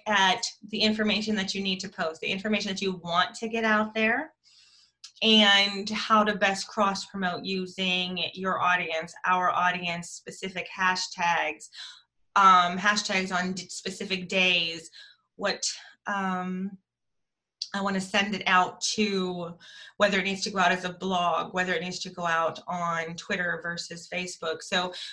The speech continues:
we'll really take the time to plan out those two weeks, and we will upload them to an automated system so that they go out at the right time and that it's beneficial for you. That's what strategic social media planning looks like.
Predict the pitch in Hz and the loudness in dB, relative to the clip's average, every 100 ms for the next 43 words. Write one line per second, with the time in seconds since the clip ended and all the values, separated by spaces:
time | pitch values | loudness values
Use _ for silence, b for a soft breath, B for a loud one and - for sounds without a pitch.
0 | B 220 240 269 262 220 185 - - 233 | B 6 8 6 4 4 0 -6 0 2
1 | 220 233 - 220 202 196 208 - 208 196 | 2 -2 2 4 6 2 -4 -8 -4 0
2 | 190 170 - 180 175 - 190 180 165 156 | 2 2 0 -4 -4 -6 -6 -6 -8 -12
3 | - - - - 196 190 180 175 170 175 | -12 -18 -20 -4 -2 2 2 2 -2 -6
4 | 175 B B B B 196 214 196 190 190 | -12 B B B B 0 2 2 4 4
5 | 180 180 175 170 190 190 185 185 190 196 | 4 4 2 2 0 2 0 0 -2 -2
6 | 185 175 180 165 185 185 180 180 185 285 | -2 -2 -2 2 2 2 -4 -4 -6 -6
7 | - 262 226 220 196 190 175 180 190 202 | -2 0 2 0 -2 -2 -2 -2 2 4
8 | 240 - 190 180 185 247 - - 214 180 | 4 0 -4 0 0 0 -2 0 4 4
9 | 170 165 160 - B B 196 196 190 185 | 2 -4 -12 -18 B B -4 -2 -6 -4
10 | 202 185 175 190 185 156 151 160 156 151 | -2 0 -2 -2 -2 -2 -6 -8 -8 -10
11 | - 185 185 - 160 - 190 185 185 160 | 0 2 2 0 -8 -8 -10 -8 -8 -8
12 | - 165 165 165 160 156 - 160 156 147 | -8 -8 -8 -10 -10 -12 -14 -14 -12 -12
13 | 156 160 - - - _ | -12 -14 -14 -12 -12 _